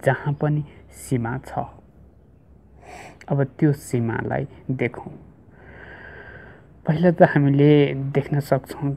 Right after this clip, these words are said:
कि एउटा परमाणुमा इलेक्ट्रोन र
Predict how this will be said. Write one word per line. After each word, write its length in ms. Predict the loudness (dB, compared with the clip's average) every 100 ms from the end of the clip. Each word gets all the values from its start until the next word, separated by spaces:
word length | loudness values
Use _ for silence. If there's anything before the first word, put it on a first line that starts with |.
| -2
कि 440 | 2 4 2 -2 -18 _
एउटा 400 | -4 -4 0 2 2 0 -6 -8 -8 -8 -12 2
परमाणुमा 800 | 4 4 2 4 4 4 2 2 0 -4 -12 _ _ _ _ _ _ -20 -20 -6
इलेक्ट्रोन 800 | 0 0 -2 -2 2 2 2 0
र 160 | 2